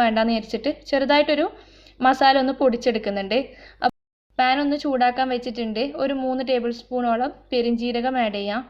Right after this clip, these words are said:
പിന്നെ ഒരു ഏലക്ക, ഒന്ന് രണ്ട് ചെറിയ പീസ് പട്ടയും പിന്നെ ഒരു മൂന്ന് നാല് പീസ് ഗ്രാമ്പൂ കൂടി ഇട്ട് കൊടുത്തിട്ടുണ്ട്. അപ്പോൾ ഇതെല്ലാം കൂടിയിട്ടൊന്ന് വറുത്തെടുക്കുക. എന്നിട്ട് ഒന്ന് ചൂടായി കഴിഞ്ഞാൽ ഫ്ലെയിം ഓഫ് ചെയ്യുക. ഒന്ന് തണുത്ത് കഴിഞ്ഞാൽ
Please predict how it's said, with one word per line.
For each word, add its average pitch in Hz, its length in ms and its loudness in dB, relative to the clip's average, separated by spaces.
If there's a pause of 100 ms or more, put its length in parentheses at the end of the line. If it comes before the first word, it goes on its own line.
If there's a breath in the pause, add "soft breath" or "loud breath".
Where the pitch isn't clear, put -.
(600 soft breath)
പിന്നെ 277 200 2
ഒരു 269 180 6
ഏലക്ക, 214 300 2 (1400)
ഒന്ന് 285 200 0
രണ്ട് 311 200 4
ചെറിയ 285 280 4
പീസ് 285 320 0
പട്ടയും 254 540 2
പിന്നെ 294 260 2
ഒരു 294 160 4
മൂന്ന് 269 240 0
നാല് 262 240 4
പീസ് 254 380 -2
ഗ്രാമ്പൂ 226 400 4 (100)
കൂടി 240 180 2
ഇട്ട് 233 140 -8
കൊടുത്തിട്ടുണ്ട്. 208 520 -4 (3000 loud breath)
അപ്പോൾ - 180 0
ഇതെല്ലാം 269 320 2
കൂടിയിട്ടൊന്ന് 277 420 2
വറുത്തെടുക്കുക. 233 680 2 (240)
എന്നിട്ട് 254 300 -2 (160)
ഒന്ന് 320 180 -2
ചൂടായി 302 320 4
കഴിഞ്ഞാൽ 294 460 4
ഫ്ലെയിം 277 260 2
ഓഫ് 262 200 -2
ചെയ്യുക. 254 360 2 (140)
ഒന്ന് 269 180 -2
തണുത്ത് 254 340 2
കഴിഞ്ഞാൽ 262 260 2